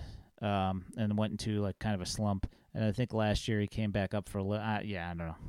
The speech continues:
I, I'd have to look it up. And again, this P C is, uh, overextended as it is.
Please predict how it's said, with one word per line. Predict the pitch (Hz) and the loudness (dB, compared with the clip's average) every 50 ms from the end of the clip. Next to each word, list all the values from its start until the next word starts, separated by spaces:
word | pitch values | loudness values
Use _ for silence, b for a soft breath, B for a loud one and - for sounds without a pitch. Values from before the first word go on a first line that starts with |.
| - - - | -14 -4 0
I, | 120 123 127 - | 4 4 6 8
I'd | - 139 131 | 10 10 10
have | 127 127 120 - | 12 10 8 8
to | - 107 | 4 0
look | 104 107 - - | 0 0 0 2
it | 107 | 2
up. | 110 107 - | 0 2 2
And | 120 110 107 | 2 2 2
again, | 101 98 123 120 120 120 120 117 - - - _ _ _ _ _ _ _ _ | 2 4 4 6 6 4 2 -2 -6 -12 -20 _ _ _ _ _ _ _ _
this | - 113 - | -4 -4 -2
P | - - 117 107 | 0 -2 -2 0
C | - - 120 113 | 0 2 2 2
is, | 104 104 104 92 92 - b b b b b b b b b b b b b b b b b b b b b b b b b b _ _ - | 2 2 0 -2 -4 -8 b b b b b b b b b b b b b b b b b b b b b b b b b b _ _ 0
uh, | - 120 117 113 - | 2 4 4 4 6
overextended | - 143 139 131 139 127 120 - - - 151 139 135 123 131 123 | 6 6 6 8 6 6 6 4 2 6 8 8 8 8 8 10
as | 127 123 123 110 110 | 10 10 10 10 8
it | 104 123 | 8 10
is. | 120 120 120 123 123 - - - | 10 10 10 8 6 2 -2 -4